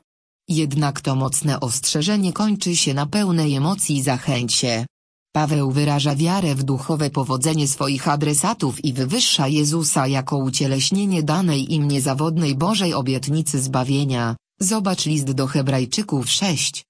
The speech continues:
dziewięć do dwadzieścia. Ale chociaż tak mówimy, to jeśli chodzi o was, umiłowani, jesteśmy przekonani o czymś lepszym, zwłaszcza co dotyczy zbawienia. Wszak Bóg nie jest niesprawiedliwy,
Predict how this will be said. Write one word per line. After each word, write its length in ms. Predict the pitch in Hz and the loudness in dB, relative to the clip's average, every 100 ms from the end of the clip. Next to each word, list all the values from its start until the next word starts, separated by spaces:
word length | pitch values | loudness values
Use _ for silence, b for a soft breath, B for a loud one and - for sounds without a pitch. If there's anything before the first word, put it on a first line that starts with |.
| _ 151 | _ 0
dziewięć 460 | 143 147 147 143 | 2 2 2 0
do 120 | 143 | 0
dwadzieścia. 720 | 135 139 135 143 - 151 120 135 - _ _ _ - | 0 -2 0 0 0 0 -2 -4 -8 _ _ _ 0
Ale 220 | 143 139 | 2 2
chociaż 420 | 151 127 131 120 | 0 0 0 0
tak 220 | 143 135 | -2 -2
mówimy, 640 | 160 190 170 123 117 110 - _ - | -2 0 0 0 0 -2 -6 _ -4
to 100 | 147 | 0
jeśli 400 | 139 127 - 143 | 2 2 2 0
chodzi 460 | - 233 170 143 131 | 0 0 2 2 0
o 120 | 139 | 0
was, 400 | 131 123 - - - _ | 2 2 0 -2 -8 _
umiłowani, 880 | 160 156 151 143 139 160 156 120 123 - _ | 0 2 2 0 0 2 2 0 -2 -6 _
jesteśmy 580 | 151 147 - 151 - 156 | 0 2 2 0 0 0
przekonani 680 | - 151 139 135 160 170 143 | 0 0 0 2 2 2 0
o 120 | 127 | 0
czymś 300 | 135 147 - | 0 0 0
lepszym, 540 | 147 147 - 170 160 170 _ - | 0 0 0 0 0 -4 _ -4
zwłaszcza 560 | 151 151 147 131 143 | 0 2 0 0 -2
co 160 | 127 147 | -2 0
dotyczy 460 | 143 135 156 147 131 | 0 -2 -2 -2 -2
zbawienia. 720 | 131 143 160 139 135 123 131 - _ _ _ - | 0 0 2 0 0 -2 -4 -10 _ _ _ -2
Wszak 340 | - 151 143 | 0 2 0
Bóg 260 | 147 208 - | -2 -2 -2
nie 200 | 185 185 | 0 2
jest 300 | 156 - 147 | 0 -2 0
niesprawiedliwy, 1040 | 135 120 - 139 143 131 139 139 131 123 | 0 0 -2 -2 0 0 -2 0 -2 -2